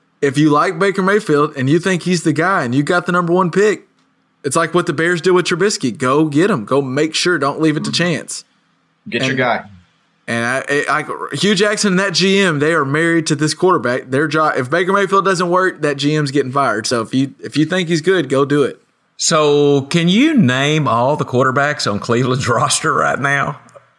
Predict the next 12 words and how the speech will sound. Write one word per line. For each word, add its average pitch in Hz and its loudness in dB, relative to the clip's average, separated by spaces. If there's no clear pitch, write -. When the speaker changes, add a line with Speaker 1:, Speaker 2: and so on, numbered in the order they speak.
Speaker 2:
Shh. - 0
Speaker 3:
They've 143 0
got 127 -2
Tyrod 151 2
Speaker 2:
Uh, - -2
Speaker 3:
Taylor. 156 2
Speaker 1:
Right. 123 2
Speaker 3:
They 123 0
got 117 -2
Speaker 2:
Yeah. 131 0
Speaker 3:
Baker 185 0
Mayfield. 127 0